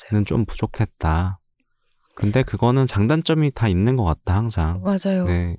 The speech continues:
Speaker 2: 그러니까
Speaker 1: 음.
Speaker 2: 그 분명히 그런 부분이 있고 처음에는 이제 열두 개 주제를 다 정하고 어떤 얘기를 할지 딱 해놓고 갔기 때문에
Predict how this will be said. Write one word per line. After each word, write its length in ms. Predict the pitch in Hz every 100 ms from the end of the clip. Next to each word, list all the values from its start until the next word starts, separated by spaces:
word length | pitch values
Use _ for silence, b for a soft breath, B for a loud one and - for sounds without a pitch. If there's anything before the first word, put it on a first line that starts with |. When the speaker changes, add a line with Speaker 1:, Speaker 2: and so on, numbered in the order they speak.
| _ _ -
Speaker 2:
그러니까 240 | 208 -
Speaker 1:
음. 340 | 98 90 87 87 _
Speaker 2:
그 420 | - 214 208 208 202
분명히 400 | 196 214 233 214
그런 540 | 196 185 190 190 196
부분이 360 | 185 175 175 160
있고 320 | - - 175
처음에는 460 | - 226 233 202 170
이제 200 | 147 151
열두 240 | 151 -
개 100 | 190
주제를 320 | 175 - 147 151
다 160 | -
정하고 640 | 160 170 180 233 220 170 - B B B B
어떤 320 | 180 233 214
얘기를 240 | 202 185 190
할지 760 | 240 254 - 196 185 180 180 180
딱 240 | - - -
해놓고 320 | 262 285 190
갔기 260 | - - 170
때문에 840 | - 185 185 156 151 156 156 156